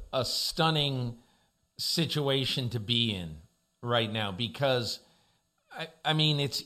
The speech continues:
easy to, to, to basically isolate on the quarterback matchup. And I would, I totally understand why everybody is looking at the quarterback matchup, as well they should.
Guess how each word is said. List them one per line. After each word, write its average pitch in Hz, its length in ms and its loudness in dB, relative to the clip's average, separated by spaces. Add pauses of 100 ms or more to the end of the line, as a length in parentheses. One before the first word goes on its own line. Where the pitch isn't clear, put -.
easy 196 560 -2
to, 170 300 -4
to, 151 320 -10
to - 200 -6
basically 143 920 -2
isolate 131 800 2
on 120 400 2 (260)
the 131 80 -6
quarterback 127 640 0
matchup. 101 460 -6 (520)
And 139 600 2
I 156 100 6
would, 143 240 -2
I 165 80 2
totally 170 500 4
understand 151 600 2
why 135 240 4
everybody 131 720 2 (240)
is 151 260 2
looking 127 420 -2
at 113 100 -6
the - 40 -10
quarterback 107 540 -4
matchup, 92 460 -8 (440)
as 135 220 4
well 139 300 6
they 127 180 -2
should. 110 440 -4